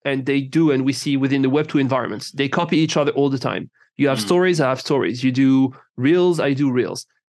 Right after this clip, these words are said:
Speaker 1: But they can't really copy Web three because they have nothing to gain. So that's part of the answer. The other part is they are also using Web three to, I believe,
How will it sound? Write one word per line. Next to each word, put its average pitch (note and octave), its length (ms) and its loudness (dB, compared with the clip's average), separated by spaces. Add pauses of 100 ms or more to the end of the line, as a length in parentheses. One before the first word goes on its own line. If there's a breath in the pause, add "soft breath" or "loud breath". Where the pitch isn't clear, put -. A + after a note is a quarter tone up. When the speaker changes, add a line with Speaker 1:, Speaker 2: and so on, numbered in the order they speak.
(120)
Speaker 1:
But C#3 240 -2
they C#3+ 100 0
can't F#3+ 260 0
really D3 200 2
copy D#3+ 360 -2
Web B2+ 320 -2
three E3+ 360 -4
because C#3 300 -2
they C3 60 -2
have B2+ 160 -4
nothing C3 380 -2
to B2+ 140 -2
gain. A#2+ 420 -4 (360 soft breath)
So C#3 120 -4
that's D3 140 0
part F3+ 180 2
of E3 60 0
the E3+ 100 2
answer. E3+ 220 2
The D#3 120 2
other F#3 160 0
part E3 260 0
is C#3+ 280 0 (440)
they D3 100 0
are D3+ 380 0
also F3 280 2
using F3+ 540 2
Web B2 200 -2
three E3 380 -4 (840)
to, C#3+ 400 4
I C#3 160 0
believe, D#3 440 -2